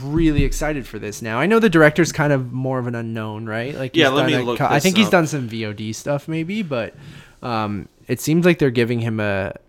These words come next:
Speaker 1: a significant, like, it'll probably still be a lower budget movie, but, uh, it looks really cool. So if you guys haven't watched it, uh, definitely suggest checking out the Brightburn trailer, 'cause I was, uh,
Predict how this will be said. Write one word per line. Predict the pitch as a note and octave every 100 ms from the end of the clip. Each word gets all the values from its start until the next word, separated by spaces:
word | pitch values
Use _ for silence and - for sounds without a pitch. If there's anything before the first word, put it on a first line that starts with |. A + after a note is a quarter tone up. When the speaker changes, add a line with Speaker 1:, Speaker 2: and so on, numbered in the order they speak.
| - - _ _ -
Speaker 1:
a | G2+
significant, | - A2 A2+ - - -
like, | A3+ A#3
it'll | F#3+ D#3
probably | - B2+ A#2+
still | - A2+
be | G#2+ G2
a | F2+
lower | F2+ F#2+ F2+ G2
budget | D#2+ E2+ F2
movie, | G#2+ A#2+ G#2+
but, | G2+ G2 D2+ -
uh, | D#2+ A#1
it | A2
looks | A#2 E3 D#3+
really | C3 B2+ D3+ C3+
cool. | - B2+
So | G#2
if | B2
you | B2
guys | C#3+ D#3
haven't | E3+ C3+
watched | G#2+ G#2 - -
it, | E3 D3+
uh, | G2+ G#2 G#2 - - - _ -
definitely | C3 C3 D#3 C#3+
suggest | C3+ B2+ B2+ A2+
checking | - B2 A#2+
out | A2
the | G#2+
Brightburn | G2+ G2 F#2+ - A#2 A#2
trailer, | B2+ B2 C3+ D3
'cause | C#3
I | G#2+ G2+
was, | G2+ G2+
uh, | F2+ F2+ D#2 -